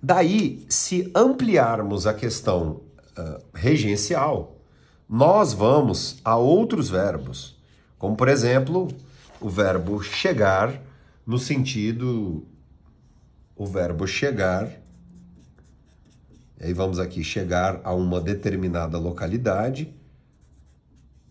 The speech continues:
é um verbo que exige a preposição a. Se exige a preposição a, a chance é altíssima do uso do acento grave,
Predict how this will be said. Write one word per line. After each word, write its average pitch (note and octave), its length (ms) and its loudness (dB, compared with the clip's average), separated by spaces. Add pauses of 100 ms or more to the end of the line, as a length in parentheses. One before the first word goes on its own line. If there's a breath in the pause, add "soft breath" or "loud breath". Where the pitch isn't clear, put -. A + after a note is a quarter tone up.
(220)
é A2 60 -2
um A2+ 80 0
verbo F#2+ 280 -2
que - 100 -10
exige G2+ 280 -4
a A2+ 40 -6
preposição F#2+ 580 -8
a. C#2+ 180 -14 (520 soft breath)
Se - 240 -4
exige E2+ 260 0
a D#2+ 60 -2
preposição F2 580 -2
a, D#2+ 600 -4
a D2+ 40 -16
chance - 420 -6
é G2+ 40 -2
altíssima F2+ 640 -4
do E2 120 -4
uso E2+ 120 -4
do D#2+ 100 -4
acento D#2 320 -6
grave, D#2+ 460 -4